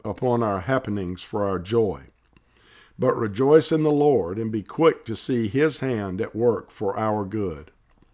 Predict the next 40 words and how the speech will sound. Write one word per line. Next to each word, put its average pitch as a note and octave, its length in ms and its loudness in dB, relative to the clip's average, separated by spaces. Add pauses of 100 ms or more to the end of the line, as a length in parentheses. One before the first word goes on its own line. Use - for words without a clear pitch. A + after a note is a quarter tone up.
(760)
And A#2+ 120 -2
let E3+ 200 4
us - 160 -2
assume C3+ 500 0
the G#2+ 80 -2
best A#2+ 400 0
of A2 120 -4
our G#2 140 -2
Christian B2 440 -2
brothers G#2 520 0
and F2+ 140 -6
sisters. - 640 -6 (1500)
All D#3 220 6
our C3+ 140 4
joy B2 360 4
comes A2 260 -2
from G2+ 220 -6
God. F#2 500 -4 (640)
Our A2+ 140 0
joy C#3+ 380 4
abounds A#2 600 0
in G2+ 120 -4
fellowship A2+ 720 -2
with G2+ 160 -8
his B2 220 0
people. - 420 -10 (720)
May C3+ 160 2
we D3+ 180 4
look D#3+ 280 4
to G#2+ 140 -2
him, D#2 300 -8 (680)
for B2 180 0
there B2+ 240 6
is A2+ 140 4
not C#3 280 0
one C3 240 2
drop B2+ 420 0
of A2+ 140 -4
true C3+ 240 0
joy G#2+ 480 2